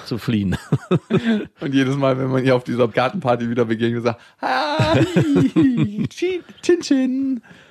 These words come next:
Speaker 2: Okay, hab ich nicht gemacht. Eine andere Sache ist passiert auf dieser Gartenparty. Und zwar war so ein älterer Mann
Speaker 1: Mhm.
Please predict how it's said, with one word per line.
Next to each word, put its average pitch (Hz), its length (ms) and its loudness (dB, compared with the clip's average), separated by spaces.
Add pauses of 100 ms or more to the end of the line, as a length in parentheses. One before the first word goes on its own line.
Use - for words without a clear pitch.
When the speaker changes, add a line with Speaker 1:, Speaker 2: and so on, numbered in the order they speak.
(280)
Speaker 2:
Okay, 123 320 0
hab 120 160 2
ich 131 80 -2
nicht 123 160 -4
gemacht. - 220 -10 (180)
Eine 113 100 -2
andere 180 220 2
Sache 123 200 0
ist 113 120 -4
passiert 117 380 0
auf 107 100 -4
dieser 104 240 0
Gartenparty. 101 840 -2 (420)
Und 117 160 -4
zwar 120 300 2
war 120 200 2
so 120 100 -2
ein 117 220 -6 (500)
älterer 131 380 2
Mann 120 320 -2 (200)
Speaker 1:
Mhm. 123 340 0